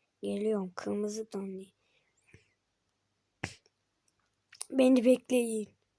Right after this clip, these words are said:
Beni bekleyin dedim size. Beni bekleyin dedim.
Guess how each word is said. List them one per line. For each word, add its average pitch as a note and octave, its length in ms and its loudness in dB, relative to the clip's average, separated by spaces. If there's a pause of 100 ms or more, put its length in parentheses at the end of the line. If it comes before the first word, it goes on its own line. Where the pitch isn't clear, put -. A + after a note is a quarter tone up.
(1160)
Beni C#4 260 4
bekleyin C#4+ 680 4
dedim G3+ 380 -2
size. G#3+ 400 -14 (1000)
Beni C#4 260 4
bekleyin C#4 680 4
dedim. G#3+ 280 -2